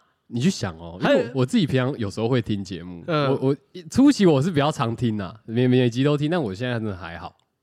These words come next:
Speaker 1: 哦。那我跟大家说，因为我自己有时候也会觉得，就是开头那个 slang 那边好像听了就过了，你知道吗？<laughs>
Speaker 2: 而且还有一个重点就是，
Speaker 1: 嗯。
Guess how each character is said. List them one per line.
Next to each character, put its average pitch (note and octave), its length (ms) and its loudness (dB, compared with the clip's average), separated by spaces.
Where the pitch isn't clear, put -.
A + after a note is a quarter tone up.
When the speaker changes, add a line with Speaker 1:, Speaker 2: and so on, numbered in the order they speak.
Speaker 1:
哦。 F2 180 -14
那 G3 260 4
我 B2+ 140 2
跟 E3 120 2
大 F3+ 80 4
家 D#3+ 140 4
说， A2 420 0
因 G3 120 0
为 G3+ 220 0
我 D3 80 2
自 G3 140 4
己 F#3+ 120 4
有 A#2+ 80 2
时 A2 120 -8
候 A2 60 -2
也 G2+ 60 -2
会 A#2 120 0
觉 G#2+ 160 -10
得， F2+ 80 -8
就 G#2+ 100 2
是 A2+ 100 6
开 B2 260 -2
头 F2+ 240 -10
那 G2 80 -12
个 F#2 180 -12
slang G2 300 -10
那 G2 100 -8
边 F2+ 300 -12
好 - 140 -20
像 B2 260 -2
听 D#3 160 -6
了 C#3+ 80 -2
就 A2 160 -6
过 G2+ 300 -6
了， F2+ 80 -16
你 - 80 -20
知 - 80 -20
道 C3 180 -2
吗？ G#3 460 0
<laughs> - 200 -20
Speaker 2:
而 D#4 80 -10
且 E4+ 80 -2
还 D#4+ 80 2
有 C4+ 60 2
一 - 20 2
个 G#3 80 4
重 F#3+ 300 0
点 B2+ 220 -8
就 D3+ 120 -4
是， E3+ 220 2
Speaker 1:
嗯。 F#2 180 -12